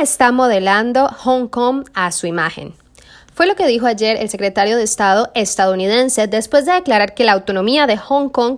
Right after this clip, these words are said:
ya no existe. Empecemos por el principio. Acuérdate que esta es la semana más importante de la política en China, porque legisladores de todo el país viajaron a Pekín para discutir el futuro político del país.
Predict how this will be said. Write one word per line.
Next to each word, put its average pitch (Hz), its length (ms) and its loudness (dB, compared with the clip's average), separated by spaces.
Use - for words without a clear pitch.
ya 214 240 2
no 185 80 -4
existe. - 480 -10
Empecemos 233 540 0
por 240 120 2
el 208 80 2
principio. - 540 -8
Acuérdate 359 480 2
que 269 220 0
esta 247 380 0
es 254 60 -4
la 277 120 2
semana 226 380 -2
más 214 440 0
importante 214 520 0
de 196 80 0
la 185 120 2
política 190 400 -2
en 180 100 -4
China, 202 380 0
porque 254 260 2
legisladores 247 580 4
de 254 120 0
todo 247 420 4
el 311 100 0
país 254 400 -4
viajaron 208 400 -2
a 247 80 -4
Pekín 247 340 -6
para 254 180 -2
discutir 202 420 -4
el 202 80 -4
futuro 247 480 2
político 247 640 -2
del 214 220 2
país. 151 440 -2